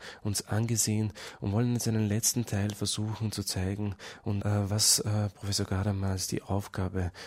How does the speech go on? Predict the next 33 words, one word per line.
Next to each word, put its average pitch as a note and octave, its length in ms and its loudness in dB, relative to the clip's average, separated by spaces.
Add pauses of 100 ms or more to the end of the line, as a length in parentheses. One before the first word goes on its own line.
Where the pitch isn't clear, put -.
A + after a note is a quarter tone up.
(120)
und F#2+ 240 -4
die - 100 -4
Konsequenzen G2 680 0
seiner F#2 240 -2
Philosophie F#2+ 540 -2
sieht G2+ 220 0
oder F#2 240 -2
was G2 220 4
sozusagen, F#2+ 600 0 (380)
äh, F#2 180 0
die F#2 280 -4 (220)
Aufgabe F#2+ 460 -2
eines F2+ 220 0
Philosophen F#2+ 640 -2
ist. F2+ 200 0 (200)
Ja, A2 140 2
Professor G#2+ 260 -2
Gadamer, G#2 400 0
bevor G#2 340 -2
wir G2+ 220 0 (280)
am G#2 200 -2
Ende A2 500 2 (340)
noch A2 220 -2
einmal G#2+ 320 0
konkret G#2+ 640 -4
um G2+ 160 -4
die, F#2+ 160 -6
auf G2+ 200 -4
die A2+ 160 -2
Aufgaben G2+ 540 -2
des F#2+ 160 -4
Philosophen G2+ 580 -2
eingehen, G#2+ 560 -2